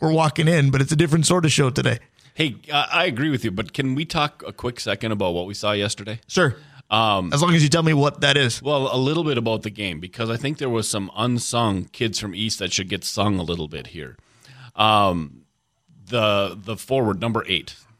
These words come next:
Speaker 1: Makoto Sudo.
Speaker 2: Sudo. So the first, the first period of that game, Coon Rapids came out, great guns.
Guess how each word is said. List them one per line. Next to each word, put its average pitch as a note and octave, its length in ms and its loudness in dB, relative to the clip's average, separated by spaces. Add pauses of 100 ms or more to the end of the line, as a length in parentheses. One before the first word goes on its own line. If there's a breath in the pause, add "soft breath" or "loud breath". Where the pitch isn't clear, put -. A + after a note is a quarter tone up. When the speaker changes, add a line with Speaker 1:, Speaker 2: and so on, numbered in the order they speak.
(200)
Speaker 1:
Makoto E3 320 2
Sudo. C#3+ 340 0
Speaker 2:
Sudo. E2+ 580 -4 (380 soft breath)
So B2 380 0
the A2+ 120 -2
first, D#3+ 420 -2 (100)
the A#2 140 -6
first - 360 -4
period G#2 440 0
of F#2+ 160 -10
that G2 220 -2
game, G2 280 -4
Coon A#2 220 -4
Rapids G#2+ 380 0
came G2 300 -4
out, F2+ 240 0 (200)
great G#2+ 260 -4
guns. F#2 420 -2